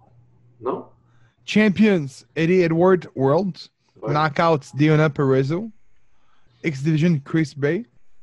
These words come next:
Speaker 2: Tag Team, Motor City Machine Guns.
Speaker 1: OK. Ouais, c'est ça. Il se traîne une fausse ceinture, puis <laughs>
Speaker 2: Mais Moose, il est là avec
Speaker 1: il
Speaker 2: son
Speaker 1: a défendu.
Speaker 2: titre.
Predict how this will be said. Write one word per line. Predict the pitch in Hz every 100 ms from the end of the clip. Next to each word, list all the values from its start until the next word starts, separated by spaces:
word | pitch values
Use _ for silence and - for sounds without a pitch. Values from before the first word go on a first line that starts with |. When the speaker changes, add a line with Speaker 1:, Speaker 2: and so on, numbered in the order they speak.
| - _ _ _
Speaker 2:
Tag | - 165 139
Team, | - 185 180
Motor | 156 160 170
City | 156 - 160
Machine | 156 147 143
Guns. | 131 123 123 - - - - -
Speaker 1:
OK. | 123
Ouais, | 127 - - _ _ 107 90
c'est | -
ça. | 123 104 90
Il | - 101
se | 98 -
traîne | 113 117
une | 110
fausse | - 120
ceinture, | 117 104 - 104 -
puis | 95 92 90 - _ _ _ _
<laughs> | _ _ - - -
Speaker 2:
Mais | 165 175
Moose, | 196 247 302 240 202
il |
est | 170
là | 185
avec | 214
Speaker 1:
il | 185
Speaker 2:
son | 190
Speaker 1:
a |
défendu. | 208 226 196
Speaker 2:
titre. | -